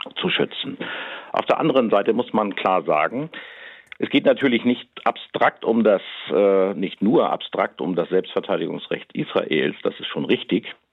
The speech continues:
aber im Kern befindet sich in Rafah natürlich noch eine große Zahl von Kämpfern der Hamas, die, äh, militärische Führung mindestens der Hamas auch, äh, und denen muss das Handwerk gelegt werden. Am besten dadurch, dass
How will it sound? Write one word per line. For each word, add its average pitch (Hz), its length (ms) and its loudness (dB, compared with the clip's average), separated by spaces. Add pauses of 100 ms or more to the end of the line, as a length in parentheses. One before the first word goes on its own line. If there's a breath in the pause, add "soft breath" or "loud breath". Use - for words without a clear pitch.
(400)
aber - 220 0
im - 140 -8
Kern 101 580 2 (500 loud breath)
befindet - 480 4
sich 80 240 -4
in 85 140 -2
Rafah 80 480 0
natürlich 92 580 2 (180)
noch 95 200 -2
eine 87 180 -2
große 95 400 2 (100)
Zahl 90 180 2
von 82 220 -4
Kämpfern 110 380 -2
der 76 180 2
Hamas, 71 300 0 (880)
die, 80 300 0
äh, - 320 -4
militärische 95 920 2
Führung 92 400 2
mindestens 101 560 2
der 71 140 0
Hamas 78 320 0
auch, - 440 -2 (680 loud breath)
äh, 107 100 4
und 110 240 4
denen 98 140 4
muss 87 160 4
das 87 160 0
Handwerk 107 360 0
gelegt - 420 -4
werden. - 320 -2
Am - 120 -2
besten 101 340 2
dadurch, 92 280 4
dass 90 120 0